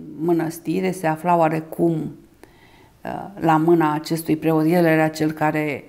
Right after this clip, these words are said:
uh, constituia autoritatea de zi cu zi, pentru că ne imaginăm că egumenul nu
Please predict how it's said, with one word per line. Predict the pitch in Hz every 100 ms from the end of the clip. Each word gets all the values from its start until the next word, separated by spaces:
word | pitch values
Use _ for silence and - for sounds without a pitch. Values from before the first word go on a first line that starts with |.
| -
uh, | - 117 120 - - _ _ _ _ _ _
constituia | 165 165 160 170 170
autoritatea | 147 151 160 156 143 170 156 156 - 143 - _ _ - - - _
de | 160 160
zi | 160 170
cu | - 170
zi, | 160 185
pentru | 190 190 180
că | 165 170
ne | 170
imaginăm | 160 156 160 160 165 180
că | 175 170 156 156 131
egumenul | 160 160 165 160 156 156 156 156 - - - - -
nu | 151 165 160 147